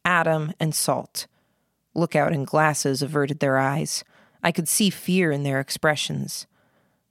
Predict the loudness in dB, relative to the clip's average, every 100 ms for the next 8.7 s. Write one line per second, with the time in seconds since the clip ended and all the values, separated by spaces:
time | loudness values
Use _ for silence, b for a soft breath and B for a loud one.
0 | _ 0 0 2 2 2 2 2 4 2
1 | -2 _ _ _ -8 -2 2 2 2 0
2 | 2 4 6 4 2 2 0 0 2 2
3 | 0 -4 -2 0 0 -2 -2 -2 -4 _
4 | _ _ _ _ _ _ _ _ 0 0
5 | 4 2 0 -2 0 0 0 -4 -4 -10
6 | _ -2 0 -2 0 0 0 0 0 0
7 | 0 -2 0 -2 -4 0 2 2 -2 -6
8 | -4 -2 -2 -2 -4 -4 -6